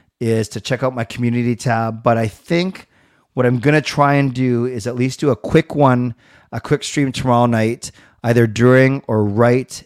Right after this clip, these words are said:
after the draft lottery, and then we'll go from there. So, um, stay tuned on my community tab, and I'll do my best to,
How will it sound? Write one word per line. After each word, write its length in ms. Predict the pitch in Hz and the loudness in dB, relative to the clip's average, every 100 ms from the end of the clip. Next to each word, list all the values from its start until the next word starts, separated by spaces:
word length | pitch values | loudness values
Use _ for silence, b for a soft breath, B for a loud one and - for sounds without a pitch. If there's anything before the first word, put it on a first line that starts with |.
| _ - | _ -8
after 720 | 110 104 104 - 107 98 95 b b b - | -4 -4 -4 -6 -4 -2 -4 b b b -8
the 120 | - | -4
draft 420 | 104 104 90 - | 0 0 -2 -12
lottery, 500 | 110 90 92 87 87 | -12 -12 -12 -12 -12
and 180 | 87 98 | -12 -8
then 180 | 98 95 | -6 -6
we'll 240 | 95 92 | -6 -6
go 280 | 92 92 90 | -8 -8 -10
from 240 | - 95 | -10 -8
there. 360 | 104 117 123 - b b b - | -4 -2 -4 -6 b b b -14
So, 520 | - 120 107 104 104 | -4 -2 0 -2 -6
um, 260 | 95 95 107 | -10 -12 -6
stay 220 | - 139 | 0 0
tuned 260 | 139 135 123 | 0 -4 -4
on 80 | |
my 100 | 113 | -6
community 380 | 104 - 110 104 | -8 -8 -6 -6
tab, 420 | 98 101 101 95 b b b - | -6 -8 -8 -12 b b b -12
and 120 | 101 | -8
I'll 120 | 95 | -8
do 200 | 95 104 | -6 -4
my 180 | 98 95 | -4 -4
best 500 | 90 90 85 - - | -6 -6 -6 -10 -10
to, 500 | - 92 87 82 76 | -8 -6 -4 -6 -8